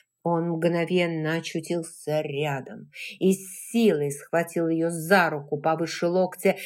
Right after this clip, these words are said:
и, слегка вывернув, причинил ей боль. Она торопливо села, негромко вскрикнув от боли. Ей стало страшно.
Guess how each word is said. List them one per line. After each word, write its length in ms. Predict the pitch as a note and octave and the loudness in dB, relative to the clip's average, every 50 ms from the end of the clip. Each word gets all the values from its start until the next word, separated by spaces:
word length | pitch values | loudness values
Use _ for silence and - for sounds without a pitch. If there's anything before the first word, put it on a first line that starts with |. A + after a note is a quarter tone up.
| - - - _ | -14 -16 -6 _
и, 180 | - A3 G3+ G3 | 4 4 4 4
слегка 840 | - - F#3+ F#3 F3+ F3+ - - _ _ - F#3 F3+ E3+ E3+ E3 D#3 | 2 -2 0 0 0 0 -2 -10 _ _ 2 4 4 6 4 2 2
вывернув, 800 | D3 D3+ D#3 F#3 F#3+ F#3 E3 E3 - D#3+ D#3+ D#3 D#3 D3+ - _ _ _ _ _ _ _ | 0 0 2 2 2 4 2 -2 0 -2 -4 -4 -4 -6 -8 _ _ _ _ _ _ _
причинил 600 | - - C3 B2+ - - - B2 C3+ C3+ C3 B2+ C3+ C3+ | -10 -8 -8 -8 -10 -10 -8 -8 -6 -6 -8 -8 -8 -8
ей 240 | C3 A#2 B2+ B2+ - - - _ | -8 -8 -8 -8 -10 -14 -18 _
боль. 240 | - F#2+ G2+ - - _ _ _ _ _ _ _ _ _ _ _ _ _ _ _ _ _ _ _ _ _ _ _ _ | -10 -8 -8 -10 -12 _ _ _ _ _ _ _ _ _ _ _ _ _ _ _ _ _ _ _ _ _ _ _ _
Она 200 | F#3+ F3+ D#3+ D3+ | -6 -6 -6 -6
торопливо 420 | - D#3 D#3 - - D3+ D3 D3 | -8 -10 -10 -8 -6 -6 -6 -6
села, 400 | D3 - - - D3 C#3+ D3 D3 D3 - - - - - - _ | -6 -8 -8 -8 -6 -6 -6 -8 -10 -12 -18 -20 -20 -20 -14 _
негромко 640 | - D3+ D#3 D3+ D#3+ D3+ D3 D3+ D3 D3 D3 D3+ D3+ | -6 -6 -6 -4 -4 -4 -4 -2 -4 -4 -6 -8 -10
вскрикнув 640 | D3 - - - D3 D3 C#3+ D3 - C#3+ C#3+ D3 D3 | -12 -12 -8 -6 -4 -4 -4 -6 -6 -8 -6 -4 -4
от 140 | C#3+ D3 D3 | -4 -4 -2
боли. 360 | C#3+ C#3 C#3 B2+ B2+ C3 B2+ - - - - - _ _ _ _ _ _ | 0 0 0 0 -2 -6 -8 -12 -16 -16 -18 -20 _ _ _ _ _ _
Ей 320 | D3+ E3 E3+ E3 D#3+ D3+ | -4 -4 -2 -2 -4 -6
стало 520 | D3 - - _ D3 D3+ D#3 C#3+ D3 D3 D3 | -10 -14 -16 _ -10 -10 -8 -8 -10 -10 -10
страшно. 760 | - - _ - - B2 B2+ - - - - - _ _ | -12 -18 _ -18 -16 -16 -16 -14 -16 -18 -18 -20 _ _